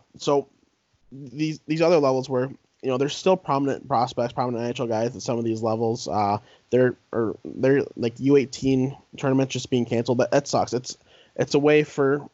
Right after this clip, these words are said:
guys to kinda showcase themselves at an international level. It's, it's, you're kinda playing against heightened talent. So if you can truly dominate people, you know, it, it helps your draft stock, and it's just fun to watch international hockey. So it's gonna suck that those tournaments are canceled.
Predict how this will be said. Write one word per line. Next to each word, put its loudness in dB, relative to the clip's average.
guys 0
to -18
kinda -4
showcase -2
themselves -2
at -2
an -4
international -2
level. 0
It's, -10
it's, -6
you're 0
kinda 0
playing 0
against -2
heightened -2
talent. -2
So 0
if -4
you -4
can -2
truly -2
dominate 0
people, -6
you -4
know, 2
it, 0
it 0
helps 0
your -6
draft 0
stock, -2
and 4
it's 4
just 0
fun 2
to 2
watch 2
international -4
hockey. -6
So -2
it's -6
gonna 0
suck -2
that -8
those -6
tournaments -6
are -14
canceled. -2